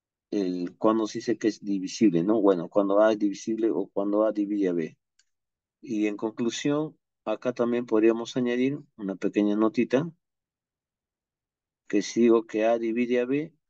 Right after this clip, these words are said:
tendríamos que A es un divisor.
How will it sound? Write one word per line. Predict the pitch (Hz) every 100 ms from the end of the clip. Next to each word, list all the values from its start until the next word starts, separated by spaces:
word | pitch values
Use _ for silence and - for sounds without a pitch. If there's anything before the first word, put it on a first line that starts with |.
| _ _ _ _ _ _ _ _ _ _ _ _ _ _
tendríamos | 113 104 104 110 110 110 -
que | - 113
A | 113 131
es | 143 -
un | 160 190 175 _ _ _ _ _ _ _ _ _ _ _ _
divisor. | 120 107 107 104 98 - 101 95 90